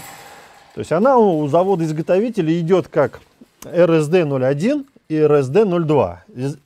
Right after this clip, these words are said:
вот, э, вот эта разница между ноль один и ноль два — это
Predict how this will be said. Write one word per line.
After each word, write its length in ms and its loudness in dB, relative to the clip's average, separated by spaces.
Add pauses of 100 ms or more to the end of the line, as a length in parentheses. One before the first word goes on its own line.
вот, 280 -4
э, 300 -12
вот 140 -2
эта 160 2
разница 420 2
между 280 -2
ноль 200 2
один 260 2
и 120 0
ноль 240 0
два — 260 2
это 200 -2